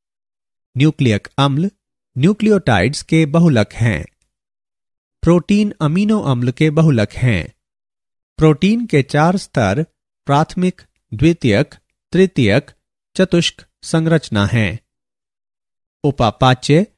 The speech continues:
एक प्रक्रिया है जिसमें रासायनिक अभिक्रियाओं का समूह शामिल है जो भंडारण, दूसरी अभिक्रिया के लिए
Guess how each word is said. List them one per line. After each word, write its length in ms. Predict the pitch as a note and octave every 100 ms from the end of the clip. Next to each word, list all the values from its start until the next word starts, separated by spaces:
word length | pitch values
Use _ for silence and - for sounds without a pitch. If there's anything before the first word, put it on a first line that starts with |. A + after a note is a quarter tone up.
| _ -
एक 260 | E3+ F#3+ -
प्रक्रिया 460 | C3 - B2 F#3
है 400 | D#3+ A2+ A#2+ - _ _ -
जिसमें 360 | D3 E3 A3 G3
रासायनिक 640 | C3 B2 C#3 D3 F#3 F#3+
अभिक्रियाओं 600 | C#3+ C3+ C3+ A#2+ A#2 C#3
का 160 | D3 C#3
समूह 420 | - A2+ A#2+ B2+
शामिल 420 | - G#2+ G#2+ D#3
है 300 | D3+ E3 F#3 _ _ -
जो 200 | C3+ G3
भंडारण, 680 | C#3 B2+ A2 G#2+ C3 D#3+ E3 _ -
दूसरी 460 | A2 E3+ - A3+
अभिक्रिया 540 | F#3 C3 C3 A#2+ A2+ C3+
के 180 | C#3+ C#3+
लिए 360 | C3+ D3+ D3+